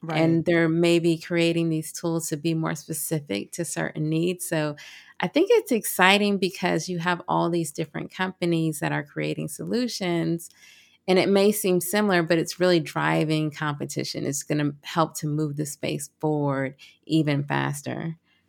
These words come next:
Speaker 1: Yeah, I agree. And I thought also something else that just came out, uh, is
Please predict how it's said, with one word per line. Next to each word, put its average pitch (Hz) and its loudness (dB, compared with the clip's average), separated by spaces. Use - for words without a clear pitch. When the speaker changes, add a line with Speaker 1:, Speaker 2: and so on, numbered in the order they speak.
Speaker 1:
Yeah, 180 2
I 160 0
agree. 165 2
And 123 -4
I 180 2
thought 185 2
also 185 0
something 160 -4
else 160 -2
that 139 -6
just 147 -6
came 151 -6
out, 135 -2
uh, 139 -2
is 135 -8